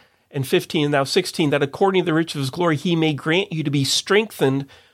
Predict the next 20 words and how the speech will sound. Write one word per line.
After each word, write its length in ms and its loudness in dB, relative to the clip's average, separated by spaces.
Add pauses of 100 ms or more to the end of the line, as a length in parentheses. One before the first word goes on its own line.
with 240 2
power 340 0
through 300 -2
his 140 4
Spirit 420 0
in 120 4
your 300 2
inner 260 2
being, 260 4
that 140 0
Christ 380 -2
might 220 0
dwell 280 2
in 60 0
your 140 0
hearts 240 -2
through 140 -4
faith, 340 -2
that 160 -2
you, 300 2